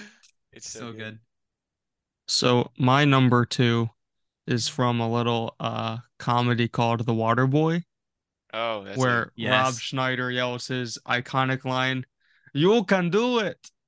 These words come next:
Speaker 3: and, uh, gives him a rip his fucking head off.
Speaker 1: Yeah.
Speaker 3: Or cut his fucking head off. That's what it
Speaker 2: Yep.
Speaker 3: is. Cut his fucking
Speaker 1: Yep.
Speaker 3: head off.
Speaker 2: It's got a fucking pitchfork.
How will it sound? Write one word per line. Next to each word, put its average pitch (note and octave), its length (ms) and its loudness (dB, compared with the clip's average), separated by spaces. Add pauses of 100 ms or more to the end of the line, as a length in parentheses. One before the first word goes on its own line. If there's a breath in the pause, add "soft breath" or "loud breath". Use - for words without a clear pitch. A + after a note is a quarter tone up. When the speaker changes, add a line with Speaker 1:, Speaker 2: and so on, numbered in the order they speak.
(120)
Speaker 3:
and, C3 280 -2
uh, A#2 300 -2 (420)
gives C3 300 -2
him B2+ 160 2
a A#2+ 260 0
rip D3 160 0
his C#3 140 -4
fucking D#3 400 -4
head C#3 200 2
off. A2+ 360 -4 (200)
Speaker 1:
Yeah. A2+ 360 -2
Speaker 3:
Or C#3+ 80 0
cut E3+ 220 0
his D#3+ 140 -4
fucking D3 320 -6
head B2+ 140 0
off. A#2 140 -4
That's B2+ 180 -4
what B2 100 -8
it A2+ 80 -6
Speaker 2:
Yep. A2 100 0
Speaker 3:
is. A2+ 100 -6
Cut C#3 160 -2
his B2+ 120 -4
fucking C3+ 300 -6
Speaker 1:
Yep. B2+ 80 -4
Speaker 3:
head A#2 120 -4
off. A#2 200 -10 (280)
Speaker 2:
It's - 80 -20
got B2 100 0
a A#2 40 -2
fucking A#2 380 -4
pitchfork. A#2 600 -6